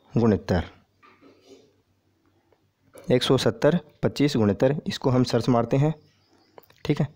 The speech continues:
ये देखो, वही नाम है ये, क्या नाम है, मुकेश कुमार। देखो दोस्तों, ये हमारे पास लिस्ट कौन सी है, ये लिस्ट है हमारे पास, जो हमारे पास आई थी डिपार्टमेंट वाली लिस्ट, क्लर्क ग्रेड सेकंड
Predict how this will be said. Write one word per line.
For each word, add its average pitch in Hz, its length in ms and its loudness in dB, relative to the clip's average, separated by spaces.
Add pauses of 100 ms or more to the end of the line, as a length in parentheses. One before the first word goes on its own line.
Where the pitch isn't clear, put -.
(100)
ये 123 120 4
देखो, 95 260 2 (440)
वही 127 200 4
नाम 143 200 4
है 151 120 2
ये, 170 120 0 (320)
क्या 127 120 2
नाम 127 180 2
है, 196 100 0 (400)
मुकेश 120 320 2
कुमार। 87 420 0 (840)
देखो 117 220 2
दोस्तों, 143 280 2
ये 143 100 4
हमारे 135 260 2
पास 143 220 0
लिस्ट 139 200 2
कौन 147 140 2
सी 147 160 2
है, 165 180 2 (420)
ये 135 140 4
लिस्ट 143 260 2
है 139 140 4
हमारे 131 240 2
पास, 147 300 -2 (920)
जो 123 320 2
हमारे 117 280 4
पास 123 220 0
आई 123 120 4
थी 147 180 0
डिपार्टमेंट 120 520 2
वाली 113 200 2
लिस्ट, 139 300 2 (880)
क्लर्क 135 360 2
ग्रेड 123 380 2 (340)
सेकंड 147 440 2